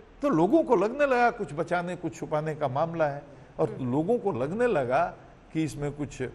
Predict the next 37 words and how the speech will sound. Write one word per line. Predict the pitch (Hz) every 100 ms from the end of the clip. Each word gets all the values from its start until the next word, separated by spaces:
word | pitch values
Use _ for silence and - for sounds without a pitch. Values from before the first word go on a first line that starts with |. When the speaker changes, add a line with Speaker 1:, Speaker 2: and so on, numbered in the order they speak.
| - - - 117 113 107 - 120 117 107
Speaker 1:
political | 131 139 143 147
pressure | 123 147 139 156
के | 139 139
अंदर | 127 127
मुंबई | 120 127 139
पुलिस | 131 120 113 -
चुप | 165 165
है, | 123 117
नहीं | 156
बोल | 147 147
पा | 147
रही | 135 123 120
है। | 123
Speaker 2:
हम्म। | 208 196 - -
Speaker 1:
तो | -
पूरा | - 202 262
रहस्यमय | 220 165 - 240 269
मामला | 220 180 226 254
को | 220
हमने | 127 147 247
थोड़ी | 254 277 277
बनाया। | 196 135 123
मैं | 156
तो | 202 196
जो | 135 202
बोलता | 220 175 170 196
हूँ, | 180 202 -
खुला | 170 165
बोलता | 135 120 107 120
हूँ। | 92 92 - - -
Speaker 2:
हम्म। | 220 202 - - - -
Speaker 1:
मेरा | 143 180 190
कोई | 185 175 180 180
ill | 170
intention | 165 160 165 143 123 147
नहीं | 135 139 139
था, | 135 139 131 - -